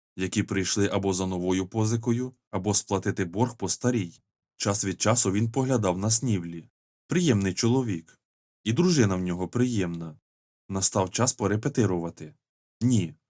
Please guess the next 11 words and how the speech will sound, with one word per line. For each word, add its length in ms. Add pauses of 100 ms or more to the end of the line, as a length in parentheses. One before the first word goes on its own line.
(260)
голос 440
він 100
пускати 440
в 40
хід 260
не 140
буде. 480 (280)
Просто 380
тихенько 520
проговорить 680
текст. 540